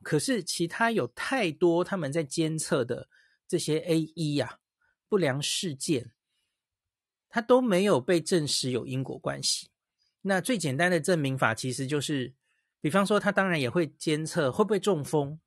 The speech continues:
哦，会不会造成你心肌梗塞，哦，会不会增加，打疫苗会不会增加你发生这些病的发生率哦。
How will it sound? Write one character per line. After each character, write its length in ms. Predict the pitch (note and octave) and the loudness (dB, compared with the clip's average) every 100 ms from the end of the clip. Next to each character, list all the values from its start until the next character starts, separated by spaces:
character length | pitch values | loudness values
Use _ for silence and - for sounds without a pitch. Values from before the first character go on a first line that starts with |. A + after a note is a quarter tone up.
| - | -12
哦， 160 | B2+ - _ _ _ _ | -12 -12 _ _ _ _
会 160 | _ A#3 | _ -4
不 100 | G3+ | -2
会 140 | G#3 | -2
造 180 | F3+ G3+ | 0 -2
成 180 | E3+ E3 | -2 -4
你 60 | |
心 220 | B2+ G#3+ G#3 | -4 -2 -2
肌 100 | A3+ | -2
梗 220 | C3+ A2+ | -4 -4
塞， 400 | - E3 E3 E3 | 2 2 2 -2
哦， 200 | C3+ - _ _ _ | -6 -6 _ _ _
会 140 | - | -6
不 40 | G#3+ | -2
会 100 | G#3 | -2
增 260 | - G3 | 0 0
加， 340 | F#3+ F#3+ F3+ F3+ | 0 2 0 0
打 160 | - D3 | 0 2
疫 80 | G3+ | 2
苗 140 | E3+ | 2
会 100 | G3 | 2
不 40 | |
会 80 | F#3 | 0
增 240 | F#3 F#3+ F#3+ | 2 2 2
加 180 | F3+ E3+ | 0 0
你 100 | B2+ | 0
发 160 | E3+ | -2
生 160 | E3+ F3 | -2 -2
这 80 | F3 | -2
些 140 | E3+ | -2
病 240 | E3 E3 | 0 0
的 120 | C3 A#2 | 0 -2
发 200 | - E3+ | 0 0
生 320 | - G3 G3 | 2 2 2
率 180 | E3+ A#2+ | 0 0
哦。 140 | - | -6